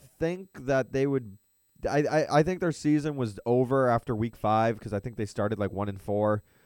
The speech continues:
Obviously, you can go on a ridiculous run and make the playoffs, but the, your odds are against you. And obviously, they're better than their record suggests, but at the same time, you just had l-,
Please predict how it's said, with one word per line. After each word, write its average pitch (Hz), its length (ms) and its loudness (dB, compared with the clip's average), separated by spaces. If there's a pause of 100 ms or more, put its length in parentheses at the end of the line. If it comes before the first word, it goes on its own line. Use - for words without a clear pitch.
(220)
Obviously, 151 380 0
you 143 40 -4
can 127 120 -10
go 123 100 2
on 123 120 2
a 117 60 0
ridiculous 107 500 -4
run 110 280 0
and 104 100 -8
make 104 140 -4
the 104 80 -8
playoffs, 107 460 -2
but 95 240 -4 (200)
the, 110 240 -12
your 117 280 -4 (160)
odds 131 280 2
are 117 80 0
against 104 360 -8
you. 107 100 0
And 113 100 -4 (280)
obviously, 165 580 -4 (380)
they're 160 120 2
better 175 300 2
than 156 140 0
their 131 120 0
record 123 320 0
suggests, 113 720 -4
but 104 400 0 (320)
at - 140 -10
the - 80 -20
same 143 180 -6
time, 123 300 -4
you 104 60 -6
just 107 180 -8
had 110 180 -2
l-, 95 160 -14